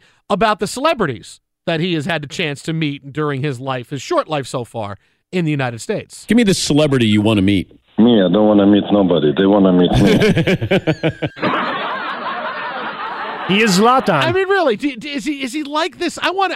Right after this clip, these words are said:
Speaker 1: I, that's what I want. Follow him around so he doesn't know
Speaker 4: Do you
Speaker 1: that
Speaker 4: really
Speaker 1: you're
Speaker 4: think
Speaker 1: following around with a camera, like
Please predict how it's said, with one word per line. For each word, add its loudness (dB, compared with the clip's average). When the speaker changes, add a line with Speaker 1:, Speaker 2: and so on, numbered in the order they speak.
Speaker 1:
I, 0
that's -4
what 0
I 0
want. -2
Follow 0
him -2
around 0
so -2
he 0
doesn't -2
know -2
Speaker 4:
Do -2
you 4
Speaker 1:
that 4
Speaker 4:
really 6
Speaker 1:
you're 4
Speaker 4:
think 2
Speaker 1:
following 2
around 2
with -2
a -2
camera, -2
like -2